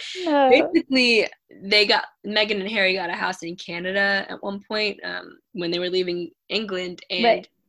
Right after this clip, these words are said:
Speaker 2: when they would ever go back to finish up whatever royal duties they have,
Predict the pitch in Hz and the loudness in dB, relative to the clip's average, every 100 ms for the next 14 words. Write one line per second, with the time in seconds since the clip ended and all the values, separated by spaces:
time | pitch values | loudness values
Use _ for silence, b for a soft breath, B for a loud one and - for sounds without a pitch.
0 | _ _ 196 202 202 208 202 190 190 185 | _ _ -2 0 2 4 4 2 0 0
1 | 180 175 180 190 - - 233 226 - - | 0 2 4 2 0 -4 -2 -4 -8 -4
2 | 220 208 - 202 - 190 190 180 185 185 | -2 -2 -4 -4 -2 -2 0 0 2 2
3 | 185 185 180 196 180 180 180 226 | 0 -2 -4 -6 -6 0 2 0